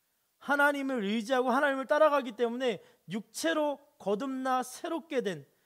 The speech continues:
인생을 성령의 사람으로 살아가기로 작정하였기 때문에 눈에 보여지는 것에 있어서 더 이상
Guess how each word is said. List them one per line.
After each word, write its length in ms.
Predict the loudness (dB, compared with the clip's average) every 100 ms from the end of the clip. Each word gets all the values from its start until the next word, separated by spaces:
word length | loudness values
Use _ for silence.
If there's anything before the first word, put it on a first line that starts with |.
| _
인생을 640 | -6 -4 -2 -2 -4 -8 -10 _ _ _ _ _
성령의 540 | _ -8 -6 -4 -2 -2
사람으로 380 | 0 -2 -2 -6
살아가기로 440 | -4 -4 -2 -6
작정하였기 600 | -10 -8 -2 -2 -2 -6
때문에 580 | -6 -6 -4 -2 -2 -6 _ _ _ _ -4
눈에 300 | 2 4 2
보여지는 640 | 2 2 2 2 -2 2
것에 220 | 0 0
있어서 640 | -6 -6 -4 -4 -4 -8 _ _ -4
더 180 | -2
이상 200 | 0 -2